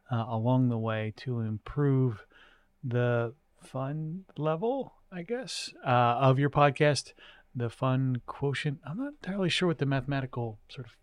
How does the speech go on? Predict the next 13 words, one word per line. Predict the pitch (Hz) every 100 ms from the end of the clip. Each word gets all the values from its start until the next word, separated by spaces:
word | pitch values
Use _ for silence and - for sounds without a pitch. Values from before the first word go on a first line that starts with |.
| _ _ _ -
calibration | - 131 117 123 131
for | 104
fun | 107 127 110
is. | 101 98
If | 110
anybody's | 117 139 127 120
got | 131 117
suggestions, | 117 120 113 - 107
I'd | 107 101
love | 110 107 -
to | 110
hear | - 110
them. | 98